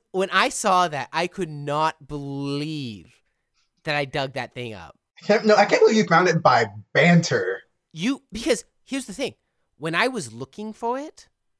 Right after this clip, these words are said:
Speaker 1: because when I locked myself out of the account originally, I looked ho-, I went to the bottom of my closet to pull out an old, old hard drive and put that in my o-, my Mac. That is effort.
Speaker 2: Yeah.
Speaker 1: So I looked theoretically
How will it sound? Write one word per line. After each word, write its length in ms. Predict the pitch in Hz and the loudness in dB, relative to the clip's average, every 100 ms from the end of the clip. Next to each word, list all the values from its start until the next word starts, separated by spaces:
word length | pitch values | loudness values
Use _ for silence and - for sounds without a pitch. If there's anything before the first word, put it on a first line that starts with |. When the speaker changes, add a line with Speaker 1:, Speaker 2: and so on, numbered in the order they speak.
| _ _ _ | _ _ _
Speaker 1:
because 240 | - 214 170 | -4 -4 -2
when 100 | 220 | 0
I 100 | 233 | 2
locked 280 | 226 220 214 | 2 0 -4
myself 260 | - 196 | -4 -2
out 100 | 185 | -2
of 60 | 170 | -2
the 60 | |
account 260 | 156 175 156 | -4 -4 -4
originally, 400 | 156 135 117 98 _ _ _ | -6 -8 -14 -16 _ _ _
I 420 | - 180 202 185 147 _ _ _ | 0 2 2 -2 -6 _ _ _
looked 600 | 123 131 139 156 120 - - _ _ | -12 -8 -2 -2 -2 -12 -20 _ _
ho-, 200 | - 151 | -4 0
I 280 | 190 202 - _ | 0 0 -4 _
went 300 | - 165 226 | -6 -2 -2
to 100 | - | -4
the 80 | 180 | -6
bottom 220 | 180 180 | -2 -2
of 80 | 170 | -2
my 40 | 151 | -8
closet 380 | 165 156 139 _ | -6 -6 -8 _
to 60 | |
pull 240 | - 151 139 | -16 -10 -6
out 180 | 131 127 | -8 -8
an 60 | |
old, 300 | 127 123 123 - | -10 -10 -12 -12
old 180 | 156 139 | -10 -8
hard 200 | 143 139 | -8 -8
drive 220 | 120 113 _ _ _ | -10 -14 _ _ _
and 120 | - 147 | -14 -10
put 180 | 160 | -8
that 120 | 156 143 | -8 -8
in 80 | |
my 140 | 123 117 | -10 -10
o-, 160 | 120 _ | -12 _
my 160 | 120 113 | -16 -14
Mac. 340 | 113 98 _ _ _ | -14 -16 _ _ _
That 220 | 143 214 | 0 2
is 160 | 247 - - | 2 -2 -8
effort. 480 | 151 - _ - _ _ _ _ | -10 -14 _ -20 _ _ _ _
Speaker 2:
Yeah. 300 | 139 113 - _ _ _ | -4 -2 -2 _ _ _
Speaker 1:
So 220 | - 165 | -8 -8
I 220 | - 208 240 | 0 2 2
looked 320 | 208 208 - _ _ _ _ _ | 0 -4 -6 _ _ _ _ _
theoretically 600 | - 240 214 196 165 139 | -2 0 2 -2 -4 -8